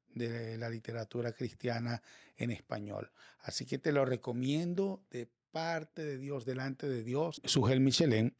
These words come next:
ha sido durante más de treinta años uno de los pastores de la Iglesia Bíblica del Señor Jesucristo en la República Dominicana, donde tiene la responsabilidad de predicar con regularidad la palabra de Dios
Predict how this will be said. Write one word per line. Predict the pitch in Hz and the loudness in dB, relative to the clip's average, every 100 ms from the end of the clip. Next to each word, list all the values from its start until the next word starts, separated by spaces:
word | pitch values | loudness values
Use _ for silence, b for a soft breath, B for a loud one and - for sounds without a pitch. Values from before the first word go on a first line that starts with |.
| - | 0
ha | 139 | 2
sido | - 165 175 | 6 6 6
durante | 165 143 135 127 | 6 6 4 4
más | 131 127 | 2 2
de | 165 | 0
treinta | - 156 156 156 160 160 139 | 2 2 6 6 4 4 4
años | 135 143 139 - | 4 4 2 2
uno | 135 | 2
de | 143 | 4
los | 143 | 2
pastores | - 110 - 120 123 | -2 -6 -4 -2 0
de | 135 | 0
la | 131 | 0
Iglesia | 117 117 110 135 | -2 -2 -2 0
Bíblica | 127 131 127 131 135 | 0 0 -2 -2 -2
del | 131 | -4
Señor | 117 117 104 | -4 -8 -10
Jesucristo | - - 131 175 151 - 175 - B B B - | -10 -10 -6 -2 -2 -2 -6 -6 B B B -2
en | 202 | 2
la | 185 | 4
República | 160 147 139 131 135 | 4 2 -2 2 2
Dominicana, | 135 135 131 143 131 135 - B B B | 2 0 -2 -2 -2 -4 -8 B B B
donde | - 156 151 151 | 0 4 4 2
tiene | 160 165 185 | 0 0 0
la | 190 | 2
responsabilidad | 147 170 156 196 151 156 143 147 | 2 2 0 -6 -4 -2 0 0
de | 151 | 0
predicar | 165 156 147 - 180 185 190 | 0 -2 -2 -2 -2 -2 -8
con | - 208 202 | -6 -4 -2
regularidad | 180 180 160 147 135 131 135 143 | -2 -2 0 0 0 -2 -4 -4
la | 143 | -6
palabra | - 123 120 127 | -6 -6 -4 -4
de | 131 | -4
Dios | 143 175 196 - | 0 0 0 -4